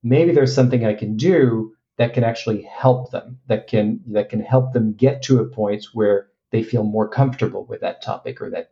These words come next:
theme or that value. Uh, and, and again, it's sort of like the sharing of resources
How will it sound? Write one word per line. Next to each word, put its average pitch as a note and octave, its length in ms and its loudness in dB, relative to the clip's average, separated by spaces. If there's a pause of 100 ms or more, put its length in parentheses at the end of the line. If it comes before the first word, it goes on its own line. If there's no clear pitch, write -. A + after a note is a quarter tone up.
theme F#2+ 300 -12
or F#2+ 80 -16
that - 240 -20
value. E2+ 440 -12 (460)
Uh, G2+ 340 -4
and, A2+ 180 0
and A2+ 160 -4
again, B2+ 220 4
it's - 220 -2
sort A2+ 140 2
of G#2 160 -2
like G2+ 240 -4
the G#2+ 100 -6
sharing B2 480 2
of G2 140 -2
resources G2 880 -2